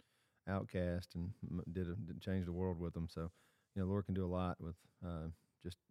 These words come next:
a little bit of faith. So, yeah, we're just trusting the Lord's gonna do a, a, you know, a work through this, and we're just gonna continue to, uh, try to work through these things, try to figure <laughs> out all this, uh, computer stuff, and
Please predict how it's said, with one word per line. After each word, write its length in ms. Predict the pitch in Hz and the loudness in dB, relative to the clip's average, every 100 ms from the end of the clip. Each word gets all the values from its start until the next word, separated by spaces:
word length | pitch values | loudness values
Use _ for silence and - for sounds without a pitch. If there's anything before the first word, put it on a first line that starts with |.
| - - | -20 -14
a 40 | 92 | -4
little 140 | 90 | -2
bit 140 | 87 82 | 0 -2
of 60 | |
faith. 280 | - 87 85 - | 0 0 0 -4
So, 160 | 85 87 - | -6 -6 -6
yeah, 140 | 82 | -4
we're 140 | 82 | -2
just 180 | 92 85 - _ _ _ - | -4 -6 -12 _ _ _ 0
trusting 320 | 104 95 92 | 2 4 2
the 60 | 92 | 4
Lord's 200 | 95 90 | 4 2
gonna 260 | 95 90 82 - - - 90 | 2 2 0 -8 -20 -18 0
do 200 | 98 92 | 4 4
a, 320 | 87 85 - 85 | 2 -2 -6 -8
a, 40 | - 135 | -8 -6
you 60 | 104 | 0
know, 200 | 92 90 | 2 0
a 60 | - | 0
work 280 | 90 98 - | 0 0 0
through 140 | 101 | 2
this, 340 | 95 101 101 - | 4 4 4 0
and 140 | 82 87 - 92 | -4 -6 -12 -16
we're 80 | 90 | -16
just 140 | 92 - | -18 -8
gonna 120 | 82 95 | -8 -6
continue 280 | - 95 92 | -2 0 2
to, 120 | 82 80 _ _ _ _ _ - | 0 -4 _ _ _ _ _ -2
uh, 180 | 92 90 - | 0 0 0
try 120 | 104 | 2
to 60 | 95 | 4
work 220 | 95 92 | 2 2
through 100 | 101 | 2
these 180 | 95 92 | 2 2
things, 400 | 98 95 95 95 | 2 4 4 2
try 120 | - | 0
to 60 | 85 | -2
figure 240 | - 90 | -2 -2
<laughs> 80 | 80 | -2
out 80 | - | -2
all 100 | 117 | 0
this, 240 | 104 98 - | 0 0 -2
uh, 240 | 90 87 - | -2 -2 -2
computer 340 | 92 107 92 | 0 2 2
stuff, 400 | - 90 87 85 | 0 0 0 0
and 120 | 82 | -4